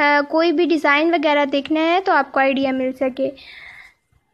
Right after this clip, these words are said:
मेरी आपसे एक request है कि अगर आपने अभी तक हमारे channel को subscribe नहीं किया तो kindly आप हमारे channel को subscribe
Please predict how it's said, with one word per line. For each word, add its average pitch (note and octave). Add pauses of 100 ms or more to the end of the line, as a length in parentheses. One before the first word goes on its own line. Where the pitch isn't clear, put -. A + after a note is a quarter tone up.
(140)
मेरी F4
आपसे G4
एक G4
request F#4
है F#4+
कि F#4+
अगर E4+
आपने F4
अभी F4
तक F4+
हमारे D#4+
channel D#4+
को F4
subscribe D#4
नहीं E4
किया E4+
तो E4
kindly D4+
आप D4+
हमारे D#4+
channel D4+
को D#4+
subscribe D4